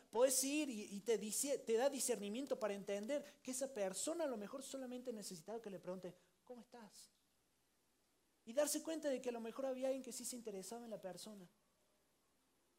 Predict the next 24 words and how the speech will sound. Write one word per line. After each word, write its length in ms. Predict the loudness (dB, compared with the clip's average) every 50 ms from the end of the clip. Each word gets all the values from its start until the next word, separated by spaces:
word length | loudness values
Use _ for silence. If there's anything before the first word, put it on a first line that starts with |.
| _ _ _ _ _ _ _ _ _ _ _ -18
Y 100 | -10 -6
esa, 180 | -4 -4 -4 -4 -4 -4
esa 340 | -2 0 0 0 0 0
es 40 | -2
la 100 | -4 -4
llenura 340 | -4 -4 -6 -6 -4 -4 -4
del 80 | -4 -4
Espíritu 420 | -6 -10 -12 -14 -12 -12 -12 -10
Santo. 460 | -8 -8 -6 -6 -8 -10 -12 -16 -20 -20 _ _ _ _ _ -8
Cuando 180 | -6 -4 -2
el 60 | -2
Espíritu 360 | -4 -4 -4 -6 -8 -8 -8 -8
Santo 300 | -8 -6 -6 -6 -6 -6
se 140 | -6 -6
manifiesta 880 | -6 -6 -8 -8 -10 -10 -8 -4 0 0 0 0 0 -4 -4 -4 -4 -6 -10 -16 _ _ _
en 180 | -10 -10 -6
tu 140 | -6 -6 -6
vida 360 | -4 -4 -4 -4 -4 -4 -6 -8 -14 _ _ _ _ _ _ _ _ _ _ _ _ _ _ _ _ _
con 120 | -16 -12
la 60 | -10
multiforme 560 | -10 -8 -10 -10 -12 -8 -6 -6 -6 -4 -6 -6
gracia 320 | -8 -8 -8 -10 -12 -14
de 140 | -16 -16 -16
Dios. 360 | -16 -16 -16 -18 -20 -20 -20